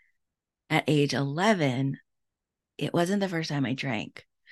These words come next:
I used to sit on my dad's lap as a little girl and take sips out of his beer. And I think it was, you know, part of our bonding experience. And then I remember my mom,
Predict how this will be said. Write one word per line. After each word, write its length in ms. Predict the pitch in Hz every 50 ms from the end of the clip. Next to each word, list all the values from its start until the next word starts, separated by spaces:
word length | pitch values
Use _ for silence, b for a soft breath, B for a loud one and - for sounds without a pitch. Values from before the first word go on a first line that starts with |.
| B B B B
I 60 | - 156
used 120 | 160 -
to 80 | 160 160
sit 280 | - - 180 - -
on 80 | 190 196
my 120 | 180 175
dad's 360 | 160 160 147 139 139 139 -
lap 340 | - 139 131 131 123 117 - _ _ _ _ _ _ _ _ _ _ _ _ _ _ -
as 160 | 156 151 151
a 40 | 147
little 180 | 151 151 151
girl 460 | 147 - 147 143 135 131 127 123 117 - -
and 260 | 143 135 131 135 139
take 260 | - - 131 123 -
sips 280 | - - 139 135 - -
out 100 | 123 117
of 60 | 113
his 160 | 127 123 -
beer. 420 | - 165 202 214 - - - - _ _ _ _ _ b b b b b b b b b b b b _ -
And 380 | - 165 170 165 165 165 165 160
I 120 | - 170
think 280 | 165 - 190 220 269 277
it 80 | -
was, 420 | - 254 196 156 143 - - - - -
you 120 | - 160
know, 140 | 147 143 139
part 380 | 139 - - - 170 175 170 -
of 180 | - 170 156 151
our 260 | 143 135 131 131 127
bonding 540 | 151 - 131 120 127 147 156 151 151 135 113
experience. 880 | - - - - - - 143 127 113 90 78 87 - - - - - B B B B B B B B B B
And 160 | 139 156 165
then 80 | 160 151
I 120 | 151 151
remember 640 | 151 147 147 151 156 156 151 156 151 151 147 143 135 139
my 120 | 147 139
mom, 600 | 135 131 131 135 131 123 135 131 127 127 135 147